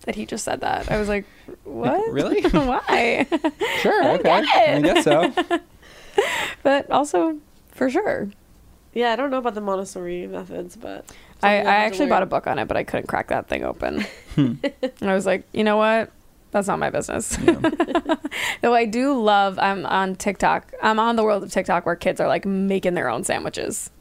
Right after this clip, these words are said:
Speaker 2: Really?
Speaker 1: Have you seen that?
Speaker 3: That's cute. No, I haven't.
Speaker 2: How old?
Speaker 1: You gotta get your kid a little kitchen.
Speaker 2: Aw.
Speaker 1: Like, literally zero.
Speaker 2: Right.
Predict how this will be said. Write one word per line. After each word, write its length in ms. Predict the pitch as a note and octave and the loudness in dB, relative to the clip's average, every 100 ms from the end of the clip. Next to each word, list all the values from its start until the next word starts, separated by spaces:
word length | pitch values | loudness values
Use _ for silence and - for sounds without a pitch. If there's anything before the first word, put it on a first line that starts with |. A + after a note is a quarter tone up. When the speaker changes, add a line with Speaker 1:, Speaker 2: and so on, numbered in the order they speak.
| - G#2+ | -12 -2
Speaker 2:
Really? 420 | B2+ C#3+ B2+ A#2 | 2 2 2 0
Speaker 1:
Have 80 | G3+ | -2
you 80 | |
seen 160 | F#3+ G3+ | -2 0
that? 300 | F#3+ G#3+ - | 0 0 -2
Speaker 3:
That's 240 | A3 G#3 | -6 -8
cute. 320 | - G3 F#3 F3+ | -10 -6 -6 -4
No, 120 | F3 | -6
I 60 | F3+ | -6
haven't. 360 | F#3 F#3 F3 | -8 -8 -2
Speaker 2:
How 100 | C3 | 2
old? 220 | B2+ C3 A#2+ | 4 2 2
Speaker 1:
You 80 | |
gotta 220 | A#3 B3+ A3+ | 2 2 2
get 160 | G#3 | 0
your 160 | F3+ F#3 | 0 0
kid 180 | F#3+ D#3+ | 0 2
a 60 | |
little 240 | D#3+ D3+ E3+ | 2 0 0
kitchen. 500 | - - G#2 D#3+ F3+ - - - _ - | -4 -4 -4 -6 -8 -14 -20 -20 _ -4
Speaker 2:
Aw. 40 | E3+ | 2
Speaker 1:
Like, 240 | B3+ D3 | 2 2
literally 840 | G3+ G3+ G#3+ A3+ B3 C4 B3+ C4+ C#4 | -2 2 4 4 4 2 2 2 2
zero. 560 | F#3+ - - - - A3 | 0 0 0 0 -2 -4
Speaker 2:
Right. 300 | - C#2+ | -4 -6